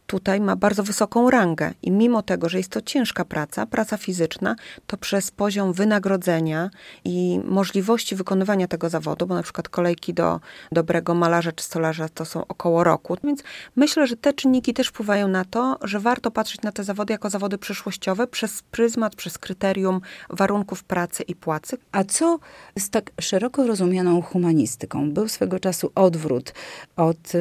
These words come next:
Speaker 2: wszelkich kierunków humanistycznych, pedagogika, filologie wszelkie, historia, ale teraz słyszałam, że jest zapotrzebowanie na specjalistów od chociaż poprawnej polszczyzny, od języka, bo mamy z tym problem.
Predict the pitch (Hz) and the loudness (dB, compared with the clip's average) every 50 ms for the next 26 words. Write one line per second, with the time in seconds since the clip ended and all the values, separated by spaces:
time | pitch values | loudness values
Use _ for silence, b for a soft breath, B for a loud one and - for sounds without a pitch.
0 | 175 170 - - - - - 190 180 185 170 - - - 180 175 - - - - | 0 -2 -4 -10 -10 -2 0 0 0 0 -2 -6 -6 -4 -4 -4 -6 -10 -18 -20
1 | - - - - 196 196 196 196 196 190 175 - - 180 180 170 170 175 170 - | -20 -4 2 4 4 6 4 4 0 -2 -8 -2 0 2 2 4 4 4 2 0
2 | - - 165 160 - - 165 156 156 - - _ 190 175 170 180 175 165 175 170 | -2 -2 -4 -4 -2 -2 -2 -2 -2 -2 -2 _ -2 2 2 0 2 4 4 4
3 | 165 165 160 143 160 151 - _ - 165 156 151 156 B B B B B B - | 4 4 2 -2 -6 -8 -8 _ 0 0 2 2 0 B B B B B B -8
4 | - - 196 190 185 185 185 175 170 170 165 160 165 170 165 160 - - - 170 | -2 0 2 4 4 4 4 4 4 2 2 0 0 0 0 0 -2 -4 -2 -2
5 | 160 160 160 - - - 156 160 - - 196 - - - - 185 175 175 175 170 | 0 0 -2 -4 -2 -2 -2 -2 -2 -4 -6 -6 -4 -2 0 0 0 0 0 0
6 | 170 170 160 165 165 B B B B B B B B B - 226 220 220 208 - | 2 2 2 2 2 B B B B B B B B B -2 0 0 0 0 -2
7 | 214 214 202 - - - 202 190 - - 196 190 190 190 185 175 175 185 180 175 | -2 -2 -2 -2 -4 -4 -4 -4 -4 -4 -4 -2 -2 -2 -2 -2 -2 -2 0 0
8 | 170 170 - - 185 185 175 165 175 165 - 180 165 - - 165 175 175 165 151 | -2 -4 -4 -4 -4 -4 -2 -2 -4 -4 -4 -6 -6 -4 -4 -2 0 0 2 2
9 | 160 156 165 165 170 - - 160 160 - 165 175 208 208 - 196 190 - 151 160 | 2 2 2 2 0 -2 -4 -4 -2 0 0 0 0 0 0 -2 0 2 0 0
10 | 185 - B B B B B B B B B - 226 220 - 233 208 202 - - | 0 -2 B B B B B B B B B 2 2 4 6 4 2 2 -4 -8
11 | - - 214 208 - 208 208 214 202 190 - 180 170 - - - - 135 131 131 | -2 0 0 4 4 4 4 4 2 2 2 0 0 0 -2 -2 0 0 2 2
12 | 135 - - 151 180 185 208 208 214 202 165 151 131 143 - - - - - 160 | 2 2 2 0 2 4 4 4 4 4 4 4 2 2 0 -6 -6 -8 -12 -8
13 | - 147 165 170 165 175 175 170 165 - - 151 160 156 - 139 131 127 120 107 | -4 -4 -2 0 0 0 0 0 -2 0 -2 -2 -2 0 0 0 0 0 -2 -4
14 | - - | -4 -6